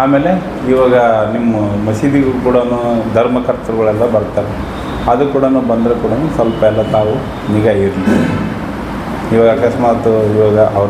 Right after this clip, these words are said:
ಧರ್ಮಕ-, ಇವಾಗ ಪ್ರಚಾರಕ್ಕೆ ಬಂದಿರ್ತಾರೆ, ಬೇರೆ ಪಬ್ಲಿಕ್ ಎಲ್ಲ ಅವರೆಲ್ಲ ಪಾಕಿಸ್ತಾನದಲ್ಲಿ ಬಂದರು, ಹಂಗೆ ಬಂದರು ಅಂತೇಳಿ ಸುಮ್ಮನೆ ನ್ಯೂಸೆನ್ಸ್ ಮಾಡೋದು, ಅದು ಮತ್ತೆ ಎಲ್ಲ ಇರ್ತದೆ. ಅದಕ್ಕೆ ತಾವೆಲ್ಲ ಕೂಡ ಈ ಯುದ್ಧ ಇದೆಲ್ಲ, ಇದೆಲ್ಲ ಸ್ವಲ್ಪ ಸಂದಿಗ್ಧ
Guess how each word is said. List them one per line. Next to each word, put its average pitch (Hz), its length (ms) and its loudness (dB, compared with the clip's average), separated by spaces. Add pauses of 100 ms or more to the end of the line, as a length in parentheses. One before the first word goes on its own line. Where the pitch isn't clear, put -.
(120)
ಧರ್ಮಕ-, 113 500 0
ಇವಾಗ 110 260 0
ಪ್ರಚಾರಕ್ಕೆ 113 460 0 (100)
ಬಂದಿರ್ತಾರೆ, 107 520 0 (600)
ಬೇರೆ 127 320 2
ಪಬ್ಲಿಕ್ 123 340 -2 (100)
ಎಲ್ಲ 113 120 2 (360)
ಅವರೆಲ್ಲ 110 300 0 (200)
ಪಾಕಿಸ್ತಾನದಲ್ಲಿ 107 600 -2
ಬಂದರು, 104 240 0 (100)
ಹಂಗೆ 107 260 2
ಬಂದರು 107 280 2
ಅಂತೇಳಿ 107 420 0 (520)
ಸುಮ್ಮನೆ 123 320 4
ನ್ಯೂಸೆನ್ಸ್ 120 360 0 (120)
ಮಾಡೋದು, 101 400 0
ಅದು 101 240 -4
ಮತ್ತೆ 101 300 -2
ಎಲ್ಲ 117 100 2
ಇರ್ತದೆ. - 560 -2 (560)
ಅದಕ್ಕೆ - 280 -2 (520)
ತಾವೆಲ್ಲ 113 300 0 (100)
ಕೂಡ 113 100 -2 (280)
ಈ - 100 0
ಯುದ್ಧ 110 180 0 (460)
ಇದೆಲ್ಲ, 104 260 -2 (140)
ಇದೆಲ್ಲ 101 380 0 (260)
ಸ್ವಲ್ಪ 104 240 -4 (120)
ಸಂದಿಗ್ಧ 120 380 0